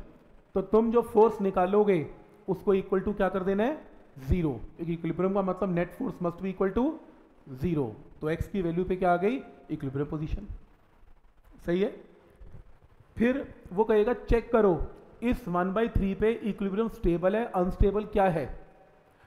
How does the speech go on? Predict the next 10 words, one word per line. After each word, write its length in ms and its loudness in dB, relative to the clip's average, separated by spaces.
फिर 100 0
एक 160 -2
काम 200 0
करना, 460 -2
आपको 340 0
क्वेश्चन 340 0
में 80 2
यू 160 0
पता 240 0
है, 240 -8